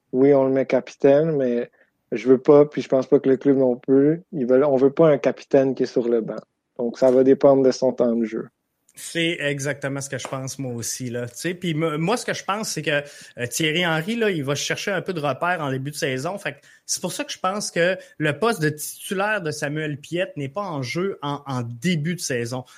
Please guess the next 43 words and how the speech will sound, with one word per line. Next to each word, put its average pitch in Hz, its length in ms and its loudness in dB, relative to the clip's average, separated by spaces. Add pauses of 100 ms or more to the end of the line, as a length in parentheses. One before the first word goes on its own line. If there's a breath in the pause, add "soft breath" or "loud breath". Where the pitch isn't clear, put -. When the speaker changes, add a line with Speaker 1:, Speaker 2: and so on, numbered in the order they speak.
(100 soft breath)
Speaker 2:
Parce 127 140 -10
que - 80 -4
moi, 165 120 -4
je - 80 -10
pense 185 260 -4
qu'on 143 180 -6
va 143 120 -2
essayer 170 200 -6
de 185 60 -20
construire, 180 540 -6 (420 soft breath)
euh, 135 460 0
a-, 127 280 -6 (160)
avec 147 280 -2
ce - 140 -8
qu'on 147 240 -4
connaît 156 640 -4 (160)
de 139 160 -4
l'effectif, 147 800 -8
parce 135 160 -8
qu'on 135 160 -6
va 135 100 -4
déjà 143 300 -2
devoir 147 300 -2
s'ajuster 143 560 -6
avec 139 300 -4
les, 135 220 -6
les, 123 300 -6
les 127 340 -4
inconnus 135 460 -2
puis 165 100 -4
les 139 120 -4
projets 131 340 -4
qui 147 80 -4
arrivent. 185 260 -4 (440 loud breath)
Donc, 156 240 -2 (320 soft breath)
c'est, - 280 -10
c'est - 160 -4
pour 156 140 -8
ça 262 100 -2
qu'en 185 160 -2
début 156 260 -2
de 240 60 -10
saison, 170 540 -2